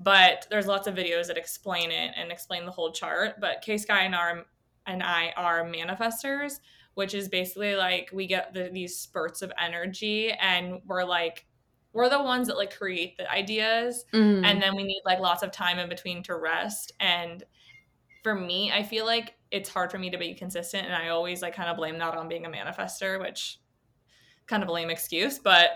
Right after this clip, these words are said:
Speaker 2: But it makes sense kind of once you've learned about it. You're like, "Oh my God, no wonder I get these spurts of inspiration and I get everyone involved and pumped up." And then it's like, "Okay, I need someone else to carry this out." <laughs>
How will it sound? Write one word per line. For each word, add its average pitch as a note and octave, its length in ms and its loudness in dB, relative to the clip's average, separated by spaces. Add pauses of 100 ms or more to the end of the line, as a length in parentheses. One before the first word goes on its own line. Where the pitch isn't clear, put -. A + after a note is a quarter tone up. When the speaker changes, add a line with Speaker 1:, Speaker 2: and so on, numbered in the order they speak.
(140)
Speaker 2:
But B3 100 6
it G3 80 4
makes C#4 240 8
sense A#3 320 8
kind F#3 220 6
of F3 100 0
once F#3 240 2
you've E3+ 140 0
learned F3 240 6
about E3+ 240 2
it. - 80 -2
You're G#3 140 4
like, G#3+ 260 0
"Oh G3+ 100 2
my A#3 180 2
God, G3+ 300 2
no F3+ 100 2
wonder G3+ 340 4
I G#3 100 6
get F#3+ 180 -2
these G3 200 0
spurts - 440 4
of G#3+ 120 0
inspiration G3+ 800 4
and F3 140 -2
I F3 180 0 (360)
get - 240 -2
everyone B3 560 6
involved A3 500 4
and F3+ 160 0
pumped A#3 360 4
up." A3+ 260 10
And G3+ 160 6
then G3+ 140 6
it's G3+ 200 0
like, F#3 400 2 (540)
"Okay, A3 140 6
I B3 100 10
need A#3+ 220 8
someone A#3+ 180 8
else A3 200 8
to A3+ 60 0
carry A3 300 10
this A3 200 6
out." A3 320 8
<laughs> - 100 12